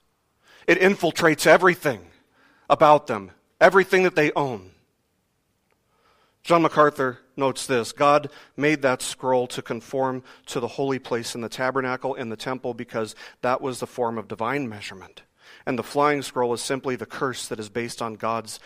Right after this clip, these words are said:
divine measures." So this flying scroll represents God's perfect and holy word. It is the law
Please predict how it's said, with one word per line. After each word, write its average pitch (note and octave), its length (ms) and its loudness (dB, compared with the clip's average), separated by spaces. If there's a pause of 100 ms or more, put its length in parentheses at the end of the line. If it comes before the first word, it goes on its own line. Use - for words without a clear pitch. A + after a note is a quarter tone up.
(200)
divine A2+ 520 -4 (280)
measures." G#2 580 -14 (2750)
So - 180 2
this F3 160 4
flying E3+ 400 2
scroll D3 420 2
represents C#3+ 680 2 (260)
God's C#3+ 360 4
perfect - 720 0 (580)
and C#3+ 160 2
holy F3+ 360 6
word. C#3 440 2 (540)
It E3+ 100 6
is F3 160 4
the E3+ 100 4
law F3 480 10